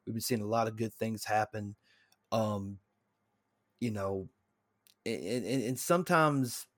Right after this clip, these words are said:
I do get frustrated. I do get stressed out because sometimes I can't do certain things, and it breaks my heart that I can't. Um, but, you know,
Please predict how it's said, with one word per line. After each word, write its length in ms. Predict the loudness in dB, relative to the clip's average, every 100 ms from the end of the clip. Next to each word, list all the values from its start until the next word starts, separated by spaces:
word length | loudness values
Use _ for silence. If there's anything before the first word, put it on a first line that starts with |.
| _ _ _ _ _ 0
I 140 | 4 6
do 240 | 6 2
get 280 | 4 2 2
frustrated. 500 | -4 -4 -2 -2 0
I 80 | -2
do 180 | -2
get 120 | -4 -4
stressed 360 | 0 0 0
out 240 | 2 2 0
because 340 | -4 -4 -2
sometimes 440 | -4 -2 -4 0
I 80 | -2
can't 420 | -2 -4 -4 -6 -12 -20 _ _ _ _ _ _ _ -2
do 480 | 6 8 8 4 -2 -12 _ _ _
certain 320 | -2 4 4 4
things, 640 | 0 0 -2 -4 -6 -10 _ _ -8
and 200 | -6 -6
it 120 | -8
breaks 240 | 0 0 0
my 60 |
heart 140 | -2 -2
that 80 | -4
I 60 |
can't. 360 | -2 2 2 0 _ -20 -20 -20 -20 _ 4
Um, 440 | 6 6 2 -6 -12 _ -20 2
but, 320 | 8 8 8 0 _ _ _ _
you 120 | 2 2
know, 340 | 2 -4 -8